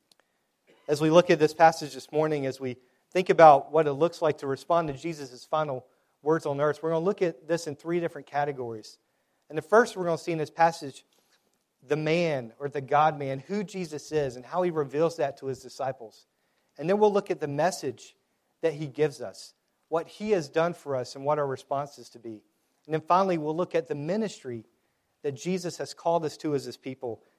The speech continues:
and how he's equipped us to do that. So first, let's look at the man. Let's look at who Jesus is.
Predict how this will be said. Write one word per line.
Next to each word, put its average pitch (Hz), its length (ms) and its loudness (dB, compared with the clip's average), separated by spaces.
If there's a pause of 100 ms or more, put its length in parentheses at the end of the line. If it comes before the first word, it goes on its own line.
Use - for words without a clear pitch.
(120)
and 135 100 -16
how 151 160 2
he's 139 180 -2
equipped 139 340 -6
us 127 140 -6
to 117 120 -16
do 117 180 -8
that. 104 300 -6 (800)
So 165 200 0
first, 226 260 6
let's 196 160 -4
look 220 140 0
at 165 80 0
the 151 40 -2
man. 160 300 0
Let's 143 180 -10
look 202 140 -6
at 151 140 -4 (400)
who 196 100 2
Jesus 170 400 -2
is. 160 400 4